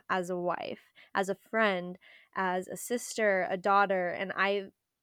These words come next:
that is something I've tried to take away. It's like, 'cause we're all doing crazy business things where our days are super bogged down. We're working twelve-hour days, whether it's a shift <laughs> at the hospital. Kayla,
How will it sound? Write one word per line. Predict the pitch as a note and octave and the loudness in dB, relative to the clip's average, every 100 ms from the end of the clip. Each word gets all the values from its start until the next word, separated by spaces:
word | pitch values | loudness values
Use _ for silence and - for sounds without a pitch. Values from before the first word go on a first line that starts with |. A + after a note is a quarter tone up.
| - | 4
that | G#3 G#3 | 6 6
is | C4+ | 4
something | E4 D#4 C#4+ A3 | 0 0 -2 2
I've | G3 G3 F#3 | 4 4 2
tried | - F#3 F3 F3 F3 F#3+ - _ _ _ | -2 0 2 2 0 -8 -20 _ _ _
to | - G3 | -6 -6
take | - F3+ D3+ | -2 -4 -4
away. | D#3+ C#3 | -4 -2
It's | - - | -4 -8
like, | - - - | -8 -8 -8
'cause | G3 F#3 - - - - | -8 -8 -16 -20 -20 -16
we're | F#3+ G3+ A3+ A3 - | -2 0 0 -4 2
all | G#3+ A#3 B3+ A#3 G#3+ - - _ _ - | 8 10 10 6 2 -4 -20 _ _ -2
doing | A3 G#3+ | 0 0
crazy | G3+ G#3 G3 G3+ | -2 -2 -2 -2
business | G3 G#3 B3 - | -2 -2 -4 -2
things | D4+ D#4 E4 E4+ C#4+ | 0 0 0 -2 -2
where | G3+ F#3+ F#3+ F#3 - _ _ - | 0 2 2 0 -8 _ _ 0
our | G#3+ | 0
days | G3 G#3+ G#3 G#3+ | 2 2 4 4
are | G#3 F#3+ F#3 F3+ F#3 _ _ _ _ _ _ _ - | 2 4 4 0 -6 _ _ _ _ _ _ _ -16
super | - C4 B3+ A#3 | -4 0 4 4
bogged | A3 G#3 G#3 G3 | 6 4 4 2
down. | G3+ G3 G3 | 2 2 0
We're | G3+ | -2
working | G#3 A3+ A#3+ A#3 G#3+ | 0 0 -2 -4 -6
twelve-hour | - G#3 G#3 G3+ G3 G3 | -2 4 4 6 4 2
days, | G3 G3 F#3+ | 0 -2 0
whether | G3+ G3+ | 0 0
it's | F#3+ | 0
a | G3 | -4
shift | - A3 - | -4 -6 -4
<laughs> | |
at | A3 | -4
the | G3 | -4
hospital. | F#3 F3 - F#3 - | -2 -4 -4 -6 -6
Kayla, | - A#3+ C4+ C4 C4 | -2 0 4 4 4